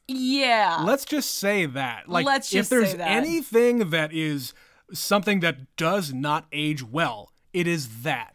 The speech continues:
Speaker 2: You cannot have that in a movie these days without some kind of consequences for that person.
Speaker 1: Right. And that really, <laughs> honestly, contextually or no, that put a-, aside, the whole movie ends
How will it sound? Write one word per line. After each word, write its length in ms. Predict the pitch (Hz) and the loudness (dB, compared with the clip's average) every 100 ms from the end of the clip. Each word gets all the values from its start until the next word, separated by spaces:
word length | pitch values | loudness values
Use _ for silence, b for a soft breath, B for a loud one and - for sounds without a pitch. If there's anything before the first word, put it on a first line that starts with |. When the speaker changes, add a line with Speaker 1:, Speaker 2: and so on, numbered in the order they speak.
| - | -8
Speaker 2:
You 200 | 151 277 | 2 2
cannot 340 | 302 277 269 | 4 4 4
have 280 | - 202 165 | 4 2 2
that 180 | 175 180 | -2 -2
in 120 | 175 | -4
a 40 | |
movie 280 | 160 156 180 | -2 -2 -2
these 220 | 180 190 | -2 -2
days 220 | 180 190 147 | 0 -2 -2
without 300 | 165 165 - | -2 -4 -4
some 160 | 180 | -6
kind 160 | 156 151 | -4 -6
of 100 | - | -6
consequences 760 | - 185 - 156 - 135 151 | -4 -4 -4 -8 -8 -8 -10
for 140 | - 143 | -8 -10
that 140 | 127 - | -8 -12
person. 280 | 208 - _ | -16 -16 _
Speaker 1:
Right. 360 | 214 254 269 202 B - | -6 0 0 0 B 4
And 180 | 320 | 6
that 200 | 339 539 392 | 8 6 4
really, 440 | 247 330 339 294 311 | -2 0 2 2 2
<laughs> 60 | |
honestly, 640 | 302 302 285 269 285 254 - _ _ _ | 4 2 2 -2 -4 -4 -8 _ _ _
contextually 840 | - 269 226 302 302 - 311 277 254 | 0 0 2 -2 -2 -4 -4 -4 -2
or 140 | 214 | -4
no, 460 | 202 202 196 208 220 | -2 0 2 2 2
that 400 | 180 202 214 208 - _ | 0 4 6 4 -4 _
put 200 | 247 226 | -6 -4
a-, 100 | 208 - - | -4 -6 -4
aside, 640 | 165 - 190 180 185 226 b b b - | -2 0 2 2 0 -4 b b b -2
the 160 | 226 | 4
whole 400 | 339 339 381 359 | 6 6 6 4
movie 420 | 277 320 285 269 _ | 4 0 0 -4 _
ends 500 | 254 285 254 226 190 | 2 2 2 -4 -6